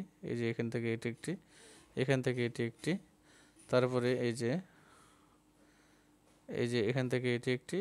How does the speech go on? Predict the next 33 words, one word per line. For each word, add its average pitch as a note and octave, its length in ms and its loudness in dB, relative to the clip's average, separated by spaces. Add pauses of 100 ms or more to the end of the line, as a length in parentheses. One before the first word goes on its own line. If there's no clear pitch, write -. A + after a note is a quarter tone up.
এবং C3 140 -2 (140)
এখান B2 220 -2 (100)
থেকে B2+ 220 -4 (320)
এটি A#2+ 220 -4
একটি, - 200 -8 (300)
ঠিক B2+ 160 -6
আছে C3+ 180 0
শিক্ষার্থী C#3 340 2
বন্ধুরা? D#3+ 260 4
এইভাবে C3 300 6
তোমরা B2+ 260 2
সিরিয়াল B2+ 340 2
করে C3+ 120 2 (100)
এক, A#2 60 0 (100)
দুই, B2 120 0 (100)
তিন, A#2+ 140 0 (180)
চার, A#2+ 260 4 (880)
পাঁচ D3+ 180 6 (100)
এরকম B2 220 4 (100)
করে B2+ 200 4
পাঁচটি - 260 2 (120)
লিখবা, G#2+ 280 -2 (680)
তাহলেই C#3+ 300 8
কিন্তু C#3 260 0
তোমাদের B2 340 2
কাজ D3+ 120 6 (100)
clear A#2 340 2
হয়ে G#2 200 0
যাবে, G#2+ 180 -6 (200)
ঠিক - 140 0
আছে D3+ 200 0
শিক্ষার্থী D#3 380 6
বন্ধুরা? D3+ 220 4